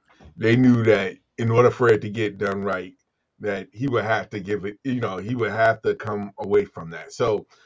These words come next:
I think overall, and this is not really about Kyrie Irving at this <laughs> stage, as much as people wanna make it out to be, it really is not. He's just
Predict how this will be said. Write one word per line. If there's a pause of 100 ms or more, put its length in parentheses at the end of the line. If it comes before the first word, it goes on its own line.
(120)
I
think
overall, (1160)
and (460)
this
is
not
really
about
Kyrie
Irving
at
this
<laughs>
stage, (280)
as
much
as
people
wanna
make
it (420)
out
to
be, (100)
it
really
is
not. (360)
He's
just